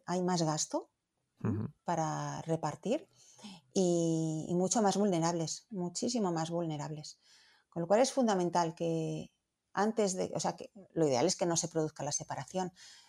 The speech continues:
Speaker 2: Sí.
Speaker 1: pero que si esto se produce, que durante el matrimonio haya habido una gestión común de las cuentas y del dinero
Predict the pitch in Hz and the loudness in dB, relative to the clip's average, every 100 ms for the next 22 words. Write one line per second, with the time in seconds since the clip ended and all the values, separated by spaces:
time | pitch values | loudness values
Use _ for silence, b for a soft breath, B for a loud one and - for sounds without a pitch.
0 | - - 156 - 156 160 156 175 165 165 | -8 -2 -2 0 0 0 0 0 -2 0
1 | 165 156 - 208 b b b b - 185 | 0 -2 -4 -6 b b b b 2 4
2 | 180 175 165 165 160 160 151 160 170 170 | 4 4 4 4 2 0 0 2 2 4
3 | 160 156 160 175 185 b b b 170 175 | 2 2 2 2 0 b b b 0 0
4 | 180 160 - 165 175 175 165 175 180 175 | 0 -2 -2 -2 0 0 2 2 0 -2
5 | 160 143 - - 151 151 220 - _ _ | -2 -4 -6 -6 -6 -4 -6 -8 _ _
6 | _ _ - 165 160 156 156 160 190 | _ _ -6 0 0 0 0 2 0